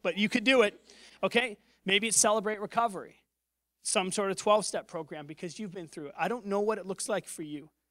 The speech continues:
but have a common mission. Unity doesn't always mean you are the same, but me-, unity means that you are together. Don't just share an address. Don't just have a sex life together.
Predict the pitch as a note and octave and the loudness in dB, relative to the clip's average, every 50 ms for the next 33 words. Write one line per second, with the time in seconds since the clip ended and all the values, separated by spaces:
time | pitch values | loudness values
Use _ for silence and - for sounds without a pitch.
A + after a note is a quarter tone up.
0 | _ _ _ _ _ _ _ _ _ _ _ _ _ _ - G3+ G#3+ - - - | _ _ _ _ _ _ _ _ _ _ _ _ _ _ -2 -2 -2 -2 -2 -2
1 | - - G#3 G3+ G#3+ A#3 A3 G#3+ - G#3+ - - - - F#3 F3+ F3+ F#3 F#3 F#3 | 2 4 4 4 4 4 2 0 -4 -6 -6 -6 -4 -2 -2 0 0 -2 -4 -4
2 | F#3 F3 D3+ D#3 E3 E3 D3+ - - D3+ - - - _ _ _ _ _ _ _ | -6 -8 -8 -6 -6 -4 -4 -6 -6 -8 -12 -16 -20 _ _ _ _ _ _ _
3 | _ _ - E3 G3+ A3+ B3 C4+ C#4 C#4 C4+ C4+ A#3 A3 A3 A3 F3+ A#3 A3+ G3 | _ _ 0 2 2 2 4 2 2 2 2 4 6 6 6 6 4 2 0 6
4 | F3+ G#3+ A#3 A#3+ A#3+ A#3+ A#3+ F#3+ E3+ A3 A3+ A#3 A#3 A3+ G#3+ G3+ G3+ G3 F#3+ F#3+ | 8 8 10 10 8 6 6 4 2 2 2 2 0 0 0 2 4 4 4 2
5 | E3+ F3+ - - - A#3+ A#3 G#3+ F#3+ F3 F3+ - _ _ _ - E3 D#3 F3 F#3 | 2 0 0 0 0 2 0 0 0 -2 -4 -6 _ _ _ -6 -6 -4 -4 -4
6 | G3+ G3+ G#3 F#3 E3+ F#3+ F#3+ F#3 F#3 G#3+ B3 C4 C4 B3 A3 G#3+ F#3+ F3+ F#3+ G3 | -2 -2 -4 -4 -6 -10 -6 -2 0 0 0 0 0 -2 -2 -2 -2 -2 0 0
7 | G3 G3 - F#3 F3+ F3 E3 E3+ E3+ F3+ F3+ F#3 F#3 E3 - - - D3+ D3 D3+ | 0 0 0 -2 -2 -2 -4 -4 0 2 4 4 2 0 -4 -10 -10 -8 -8 -6
8 | D3 C#3 C#3 A2+ - _ _ _ _ _ _ _ _ _ _ _ _ _ _ _ | -8 -8 -8 -12 -16 _ _ _ _ _ _ _ _ _ _ _ _ _ _ _
9 | _ _ _ _ - G#3+ A3+ C4 C#4+ - - C4+ - - - - - A3+ A#3 A#3+ | _ _ _ _ 4 6 6 6 6 2 2 2 4 4 4 6 6 4 4 4
10 | A#3+ A3+ G#3+ G#3+ G#3+ A3 E3+ G3 A3 A3 G#3+ - - - A3 - _ _ - - | 2 2 4 4 2 2 2 2 2 2 2 0 -2 -6 -8 -10 _ _ -20 -6
11 | - - G#3 A3+ B3 - - C4+ - - - A3 A3+ A3+ A#3 - - - A#3 A3 | 0 2 2 2 2 2 0 2 6 6 8 8 8 6 6 6 6 6 6 4
12 | - - - - A3+ G#3 G#3 - - - G#3 F#3 E3 F#3 F#3 F#3 F#3+ F#3+ F#3 | 2 2 2 4 4 4 2 2 0 -2 -2 0 2 2 2 2 0 -2 -4